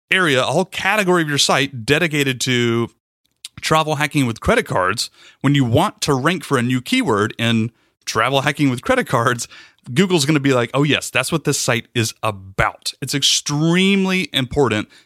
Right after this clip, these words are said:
to get your basic site structure down so you can tell Google what your site is about. And when you want to rank for new keywords in those topics,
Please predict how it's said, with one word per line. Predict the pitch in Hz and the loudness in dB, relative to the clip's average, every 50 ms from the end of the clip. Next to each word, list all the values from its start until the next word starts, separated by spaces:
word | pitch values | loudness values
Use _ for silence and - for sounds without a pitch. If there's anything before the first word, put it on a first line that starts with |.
| _ _ - | _ _ -6
to | 120 | -6
get | 104 104 147 147 - | 0 0 0 0 2
your | 185 196 185 175 - - _ | 0 0 0 -2 -4 -8 _
basic | 113 107 101 147 156 196 - - 208 202 | -14 -4 -2 -2 0 0 -2 -2 0 0
site | - - - - - 175 180 185 - | 0 0 -2 -2 -2 -2 -2 0 -2
structure | - - - 160 139 - - 113 | -4 -2 -2 -2 -2 -2 -4 -6
down | 110 98 - _ 139 139 139 127 110 101 98 101 107 110 - _ _ - - _ _ _ | -6 -8 -6 _ -2 -2 0 0 0 -2 -2 -4 -6 -10 -12 _ _ -20 -20 _ _ _
so | - - 127 120 120 120 123 - | -2 0 2 2 2 2 0 -2
you | 131 135 | -4 -4
can | - 160 147 | -2 -2 -2
tell | 139 - - 175 190 208 | -2 -4 -2 -2 -2 0
Google | 180 156 262 285 208 170 143 131 | 0 0 2 2 4 4 4 2
what | 143 - | 2 0
your | - 156 | -2 -2
site | 147 - - 214 - | -2 0 0 -2 -2
is | - 175 - 208 | -4 -2 -2 -2
about. | 170 131 120 175 196 170 - - | -2 -2 -2 -2 -2 -2 -4 -4
And | - 120 131 135 135 139 | -6 -4 -4 -2 0 0
when | 147 160 | 0 0
you | 165 165 | 0 0
want | 143 151 196 208 - | 0 0 0 0 0
to | - 185 | -2 -2
rank | 180 185 175 - | -2 -2 -2 -2
for | 190 | -2
new | 175 175 175 | -2 -2 -2
keywords | - - 226 247 202 123 107 101 104 120 135 - - _ _ | -2 -2 -2 0 2 2 2 2 0 0 -4 -8 -10 _ _
in | 156 180 190 190 | 0 2 2 2
those | 175 170 170 - | 2 0 0 -2
topics, | - 190 214 220 - 120 117 - - - - | -2 -2 -2 -2 -2 -4 -4 -4 -6 -6 -8